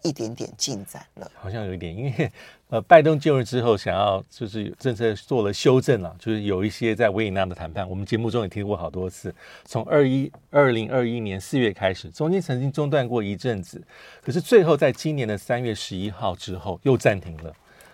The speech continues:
Speaker 2: 啊，所以当时的欧盟外交跟安全政策的代表，这个博雷利宣布说，因为众多因素无法实现，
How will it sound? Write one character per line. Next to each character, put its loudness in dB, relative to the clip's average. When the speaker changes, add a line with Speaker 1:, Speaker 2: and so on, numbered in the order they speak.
Speaker 2:
啊， 0
所 0
以 -2
当 4
时 -2
的 2
欧 4
盟 -2
外 6
交 2
跟 -6
安 -4
全 -4
政 -4
策 -4
的 -4
代 0
表， -12
这 -12
个 -8
博 -6
雷 -4
利 -6
宣 -8
布 -4
说， -6
因 -8
为 -4
众 0
多 2
因 -6
素 -6
无 -6
法 -2
实 -10
现， -8